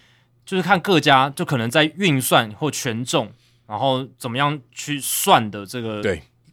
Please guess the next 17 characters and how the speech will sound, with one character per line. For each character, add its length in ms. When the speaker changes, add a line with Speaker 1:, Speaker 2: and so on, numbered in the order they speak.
Speaker 1:
逻 260
辑， 380
你 240
喜-， 500
你 140
相 120
不 80
相 160
信， 160
或 160
者 80
是 80
你 60
喜 160
不 80
喜 200
欢， 280